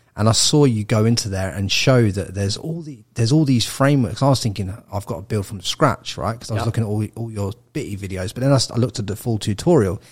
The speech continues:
Speaker 1: and it, and you showed in the portal that, that in this particular software that you're looking at, you could just pick these templates.
Speaker 2: Yep.
Speaker 1: And I realized in that moment, 'cause I was, 'cause I was thinking about building this, uh, me-,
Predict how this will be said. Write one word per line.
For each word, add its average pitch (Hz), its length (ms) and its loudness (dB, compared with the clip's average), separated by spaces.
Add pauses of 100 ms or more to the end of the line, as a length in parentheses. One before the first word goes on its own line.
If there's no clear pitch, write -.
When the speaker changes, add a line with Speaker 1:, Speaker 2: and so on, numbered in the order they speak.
(440)
Speaker 1:
and 123 100 2
it, 113 240 -4
and 123 160 4
you 123 80 6
showed 135 460 6
in 110 180 4
the 107 100 2
portal 147 520 2
that, 104 300 -2
that 107 220 -2
in 120 200 4
this - 260 0
particular 117 420 0
software 110 300 0
that 101 120 -2
you're 110 100 2
looking 143 180 2
at, 107 140 -2
you 104 100 -4
could 104 140 -8
just 127 180 -2
pick - 220 -2
these 110 180 -2
templates. 127 520 -2
Speaker 2:
Yep. 107 220 -8 (600)
Speaker 1:
And 127 80 2
I 143 60 6
realized 139 600 6
in 110 60 0
that 107 120 -2
moment, 120 400 2
'cause 117 140 -2
I 131 60 6
was, 131 240 2
'cause - 200 -6
I 143 40 8
was 127 120 4
thinking 113 220 2
about 107 240 -2
building 107 240 0
this, 104 240 -2
uh, 104 320 -2
me-, 117 140 -2